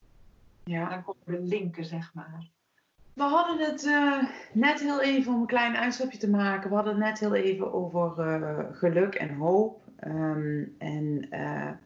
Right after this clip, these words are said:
Speaker 1: eh, professor, eh, Boormans, die in een, eh, een later interview, eh, ook nog voorbij gaat komen. Eh, of, of Leo Boormans, hij is, eh, geluksambassadeur, en niet professor,
Speaker 2: Ja.
Speaker 1: geluksambassadeur. En,
Speaker 2: Ja.
Speaker 1: ehm, hij,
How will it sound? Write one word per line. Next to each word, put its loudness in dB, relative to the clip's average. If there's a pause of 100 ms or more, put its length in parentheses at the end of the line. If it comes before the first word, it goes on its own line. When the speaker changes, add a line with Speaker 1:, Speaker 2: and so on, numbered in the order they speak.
(200)
Speaker 1:
eh, -6
professor, -4
eh, -4
Boormans, 2
die -6
in 0
een, 0
eh, -2
een -6
later 0
interview, -2
eh, 2 (280)
ook 2
nog -2
voorbij -2
gaat -6
komen. -4 (480)
Eh, -2
of, -12
of -12
Leo 2
Boormans, -2
hij -2
is, -6
eh, 0
geluksambassadeur, 2
en -6
niet -4
professor, -6
Speaker 2:
Ja. -6
Speaker 1:
geluksambassadeur. -8 (840)
En, 6
Speaker 2:
Ja. 4
Speaker 1:
ehm, 4
hij, 0